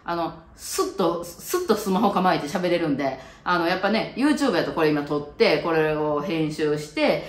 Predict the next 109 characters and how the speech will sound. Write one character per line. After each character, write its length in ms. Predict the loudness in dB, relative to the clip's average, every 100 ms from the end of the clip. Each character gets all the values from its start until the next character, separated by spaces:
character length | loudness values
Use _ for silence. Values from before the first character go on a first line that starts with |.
| -10
え 400 | -4 -2 0 -2 0
ー、 60 |
YouTube 300 | 0 0 -2
に 80 | 0
ア 80 | 0
ッ 140 | -2
プ 80 | -6
し 80 | -2
て 120 | -2
っ 60 | 0
て 60 |
い 100 | 0
う、 60 | 0
そ 100 | -2
の 100 | 0
作 200 | 2 2
業 140 | 2
が、 300 | 4 4 2 -4
ま 100 | -4
あ、 20 | 2
仕 100 | 4
事 180 | 4
と 80 | 2
か 100 | -2
入 120 | -2
っ 60 | 0
た 80 | 0
り、 80 | 2
な 80 |
ん 60 | 0
や 100 | 2
か 100 | 2
ん 60 | 2
や 60 |
入 120 | 0
っ 40 | -2
た 100 | -4
り 60 |
し 40 | -2
た 80 | 0
ら 60 |
で 80 | 0
き 80 | 2
な 100 | 4
く 40 |
な 120 | 2
っ 80 | 0
ち 60 | 0
ゃ 80 | 0
う 40 |
ん 20 |
で 60 | 0
ね、 200 | -2 -4 -6 2
え 200 | 4 4
ー、 40 |
ま 40 |
あ、 40 | 2
そ 100 | 0
の 320 | 0 0 -2
ラ 100 | -2
ジ 60 | -2
オ 40 |
ト 100 | -2
ー 20 |
ク 60 | -2
の 60 |
方 60 | -2
が 60 | -2
早 160 | -4
か 80 | -4
っ 60 | -6
た 100 | -8
り 80 | -8
と 100 | -10
か 80 |
い 40 | -10
う 40 |
の 80 | -10
は 100 | -10
あ 60 | -8
り 60 |
ま 120 | -8
す 60 | -8
ね。 180 | -10 -12 -18 -4
こ 100 | 2
の 80 | 4
間、 140 | 4
そ 100 | 2
う、 60 | 0
こ 80 | 0
の 100 | 2
間 180 | 2 0
そ 140 | 2
の 0 |
ラ 140 | 4 4
イ 20 |
ブ 60 | 4
配 200 | 2 2
信 120 | -2
し 60 |
た 120 | -2 -2
時 220 | -2 -2
に、 160 | -2
み 120 | -2 -2
ん 20 |
な 100 | -2
ね、 200 | -2 -2
あ 60 |
の、 280 | -2 -4 -6